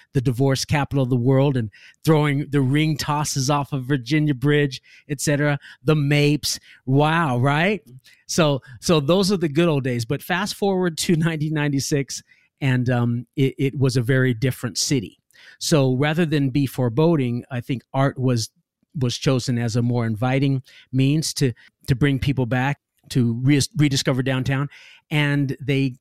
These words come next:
concepted a, an event for, I, I think it was three weeks, and thirty thousand people came. And so they said, "Okay, we're onto something. Let's, let's do this. Let's keep doing this."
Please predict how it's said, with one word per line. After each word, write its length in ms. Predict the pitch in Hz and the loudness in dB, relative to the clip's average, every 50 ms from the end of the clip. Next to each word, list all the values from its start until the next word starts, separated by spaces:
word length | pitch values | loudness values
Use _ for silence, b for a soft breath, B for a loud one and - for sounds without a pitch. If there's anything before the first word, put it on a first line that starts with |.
| _ | _
concepted 680 | - 165 175 190 202 - - 202 180 - - 175 160 147 | -2 -2 0 0 -2 -2 -2 -4 -4 -2 -2 -2 0 0
a, 200 | 139 135 131 - - _ - | 0 -2 -2 -4 -8 _ -8
an 280 | 143 127 120 113 113 123 | -6 -4 -4 -4 -4 -6
event 440 | - 123 117 107 123 139 160 - - | -6 -6 -6 -2 -2 -2 -2 -2 -4
for, 340 | - - 135 127 123 - - - | -8 -6 -4 -4 -4 -4 -6 -8
I, 160 | 120 113 - - | -8 -8 -8 -10
I 40 | - | -6
think 160 | - 180 185 | -4 -4 -2
it 40 | 156 | -2
was 120 | 117 - | -4 -4
three 200 | - 131 147 202 | 0 2 2 4
weeks, 400 | 240 202 139 139 - - - - - _ _ _ _ _ _ _ - | 4 2 0 -2 -4 -8 -12 -14 -14 _ _ _ _ _ _ _ -2
and 160 | 190 190 165 | -2 -2 -2
thirty 320 | - - 240 240 240 226 | 0 0 0 2 2 0
thousand 380 | - - 175 170 175 156 175 165 | -2 -4 -6 -6 -4 -4 -4 -2
people 280 | - 170 170 - 110 - | 0 -2 -2 -2 -6 -10
came. 300 | - - 95 - 110 _ _ _ _ _ _ _ _ b b b b b b b b b | -12 -14 -14 -14 -18 _ _ _ _ _ _ _ _ b b b b b b b b b
And 160 | 156 156 147 | 0 0 2
so 140 | - 160 147 | 2 2 2
they 100 | 131 135 | 2 0
said, 180 | - 139 120 | 0 0 0
"Okay, 280 | 131 117 110 - 120 101 | 0 0 0 0 0 2
we're 160 | 120 139 143 | 2 2 4
onto 200 | 127 117 107 110 | 2 2 0 -2
something. 440 | 107 - 113 98 101 - 104 98 B B B B B B | -2 -2 -6 -6 -6 -8 -8 -10 B B B B B B
Let's, 340 | 131 156 202 - - - - | 0 0 0 0 -4 -4 0
let's 220 | 156 202 - - | 0 0 0 0
do 160 | - 156 147 | 0 2 2
this. 400 | 135 123 131 143 - - - - - _ _ _ _ _ _ _ _ _ | 2 2 0 -2 -4 -4 -8 -10 -14 _ _ _ _ _ _ _ _ _
Let's 220 | - 160 170 - - | 0 0 0 0 0
keep 240 | - - 196 180 156 | 0 0 0 0 2
doing 280 | 220 262 302 285 - | 2 2 2 2 -2
this." 220 | 95 - - - | -4 -10 -16 -20